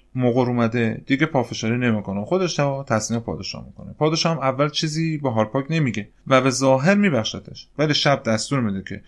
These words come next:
تا بچه هارپاک رو می‌کشن، گوشتش رو تو غذای هارپاک می‌ریزن. وقتی که هارپاک بیچاره از همه جا بیخبر غذاشو می‌خوره، پادشاه جریان رو بهش میگه. اونم که خیلی به هم ریخته بود، کلاً قصر رو ترک می‌کنه.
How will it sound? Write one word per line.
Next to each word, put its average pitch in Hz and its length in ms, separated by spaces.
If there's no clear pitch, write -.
تا 117 140
بچه 110 500
هارپاک 104 560
رو 92 80
می‌کشن، 127 600
گوشتش 139 340
رو 117 80
تو 120 120
غذای 113 300
هارپاک 113 540
می‌ریزن. 95 380
وقتی 160 220
که 147 80
هارپاک 120 440
بیچاره 104 460
از 104 180
همه 107 220
جا 139 140
بیخبر 104 380
غذاشو 110 420
می‌خوره، 120 460
پادشاه 113 340
جریان 107 360
رو 101 60
بهش 101 260
میگه. 98 300
اونم 156 240
که 117 120
خیلی 143 380
به 107 120
هم 104 200
ریخته 107 240
بود، 160 260
کلاً 131 440
قصر 135 360
رو 139 260
ترک 101 340
می‌کنه. - 300